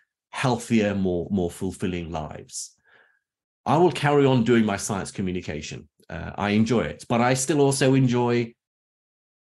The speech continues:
my research, learning about the world, trying to develop new theories.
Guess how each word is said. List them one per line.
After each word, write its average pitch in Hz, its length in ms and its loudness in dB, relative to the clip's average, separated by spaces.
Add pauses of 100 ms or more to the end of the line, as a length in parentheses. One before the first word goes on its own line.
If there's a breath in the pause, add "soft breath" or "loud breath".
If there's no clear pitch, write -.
(160)
my 110 160 2
research, 113 680 0 (340)
learning 117 460 4
about 92 280 -4
the 90 80 -6
world, - 460 -8 (480)
trying 107 320 0
to - 120 -8 (320)
develop 113 500 0
new 110 180 4
theories. 98 760 -2